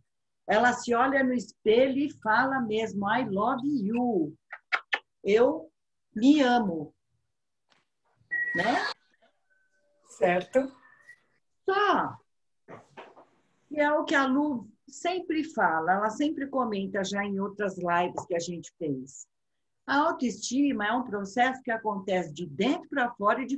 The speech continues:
Speaker 1: fora pra dentro. Também não adianta a pessoa tá super maquiada, com o cabelo arrumado, se ela não estiver bem,
Speaker 2: Verdade.
Speaker 1: se a autoestima dela não tá boa. É uma via de mão dupla, então a gente tem que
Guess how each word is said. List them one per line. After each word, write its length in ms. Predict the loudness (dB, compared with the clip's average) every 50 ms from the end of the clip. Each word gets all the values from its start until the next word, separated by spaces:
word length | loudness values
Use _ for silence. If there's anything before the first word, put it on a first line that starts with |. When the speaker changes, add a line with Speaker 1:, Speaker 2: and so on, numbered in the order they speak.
| -4
Speaker 1:
fora 240 | -2 -2 0 0 -2
pra 180 | -2 -2 -2 -2
dentro. 560 | -2 -2 -4 -6 -6 -8 -10 -10 -12 -12 -12 -14 -18 _ _ _ _ _ _ _ _ _ _
Também 400 | 0 0 2 2 0 2 2 2
não 200 | 2 2 2 2
adianta 600 | 0 -2 -4 -2 -2 0 0 0 0 0 -4 -6
a 40 | -4
pessoa 480 | -4 -4 -4 -4 -4 -2 -2 -2 -2
tá 220 | -4 -4 -4 -4 -4
super 480 | -6 -12 _ -2 -2 -2 0 0 -2 -2
maquiada, 640 | 0 -2 -4 -4 -4 -2 0 0 0 0 -2 -6 -6
com 160 | -4 -6 -6
o 40 | -4
cabelo 420 | -6 -6 -6 -2 0 0 0 0
arrumado, 560 | -2 0 0 0 2 2 2 0 -2 -4 -6
se 160 | -10 -6 -4 -2
ela 220 | -2 0 0 -2
não 140 | 0 0 0
estiver 540 | -2 -4 -6 -10 -12 -6 -2 -2 0 0 -2 -2
bem, 380 | -2 -2 0 0 -2 -4 -4 -10 _ _ _ _ _ _ _ _ _ _ _
Speaker 2:
Verdade. 300 | -14 -12 -12 -14 -12 -2
Speaker 1:
se 80 | 0
a 80 | 0 0
autoestima 600 | 0 0 -2 -4 -4 -4 -4 -6 -4 -2 -2 -2
dela 280 | 0 0 0 0 0
não 120 | 0 -2 -2
tá 160 | -2 -4 -4
boa. 600 | 0 2 4 6 6 6 6 4 2 0 -4 -10 _ _ _ _ _ _ _ _ _ _ _
É 140 | 2 4 4
uma 300 | 4 4 4 2 2 0
via 300 | -2 -2 0 0 0 0
de 120 | 0 0
mão 260 | 0 2 2 2 0
dupla, 440 | -2 -2 -2 -2 -2 -4 -2 -2 -2
então 240 | -2 0 -2 -2 -2
a 40 | 0
gente 360 | 0 0 0 0 -2 -4 -2
tem 140 | -2 -2 -2
que 100 | -2 -4